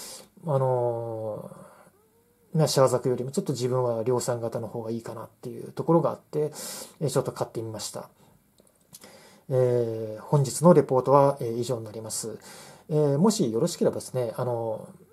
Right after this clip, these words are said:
ー、まあ皆さんまだあるうちに買っといたらいいと思うんですね。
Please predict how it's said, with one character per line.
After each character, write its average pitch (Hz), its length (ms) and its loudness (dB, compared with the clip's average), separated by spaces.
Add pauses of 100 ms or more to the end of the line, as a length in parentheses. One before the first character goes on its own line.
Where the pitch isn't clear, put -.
(220)
ー、 175 40 -2
ま 165 80 6
あ - 20 8
皆 160 160 8
さ 151 140 4
ん 123 120 -2
ま 151 120 6
だ 131 220 4
あ 208 100 10
る 190 100 10
う 156 80 6
ち 156 120 2
に 139 280 2
買 139 140 2
っ - 20 -14
と 175 100 4
い 165 80 4
た 127 80 4
ら 113 140 0
い 127 120 -6
い 123 40 -6
と 127 100 -2
思 113 140 -8
う - 20 -12
ん 110 40 -14
で 107 60 -12
す - 100 -8
ね。 127 220 -2